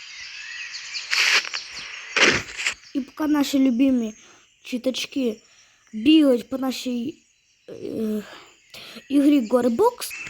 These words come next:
то наша ігра, е, стає більш, е, менш, е, тупою і лаганою. Будь ласка, хто хоче, щоб ви скачали чити, не качайте їх.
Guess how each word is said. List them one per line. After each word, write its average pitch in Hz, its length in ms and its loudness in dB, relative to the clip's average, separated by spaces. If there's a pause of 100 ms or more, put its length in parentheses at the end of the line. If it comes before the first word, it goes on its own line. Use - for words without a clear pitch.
(180)
то 277 80 4
наша 294 240 6
ігра, 294 380 4 (540)
е, 233 240 -2
стає 277 420 0
більш, 311 580 4
е, - 100 -6 (260)
менш, 285 520 0
е, 269 60 -4 (1200)
тупою 302 500 2 (100)
і 247 400 0 (380)
лаганою. 220 540 -2 (960)
Будь 262 80 4
ласка, 254 360 0 (640)
хто 294 500 0
хоче, 247 440 -2 (340)
щоб 254 220 -2
ви 254 100 2
скачали 233 440 -2
чити, 320 340 0 (300)
не 254 400 2
качайте 196 600 -6
їх. 175 200 -8